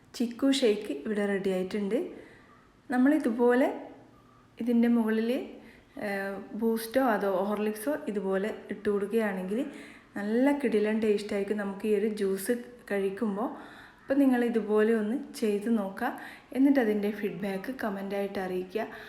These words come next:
അപ്പോൾ നിങ്ങൾക്ക് എൻ്റെ വീഡിയോ ഇഷ്ടമാവുന്നുണ്ടെങ്കിൽ ലൈക്ക് ചെയ്യാനും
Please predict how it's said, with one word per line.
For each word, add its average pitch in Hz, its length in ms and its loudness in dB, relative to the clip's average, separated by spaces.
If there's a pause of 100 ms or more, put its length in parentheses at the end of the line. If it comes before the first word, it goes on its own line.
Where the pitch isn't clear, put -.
(280)
അപ്പോൾ - 160 0 (100)
നിങ്ങൾക്ക് 226 320 2
എൻ്റെ 254 200 2
വീഡിയോ 226 240 2 (240)
ഇഷ്ടമാവുന്നുണ്ടെങ്കിൽ 220 880 2
ലൈക്ക് 202 340 -2
ചെയ്യാനും 202 420 2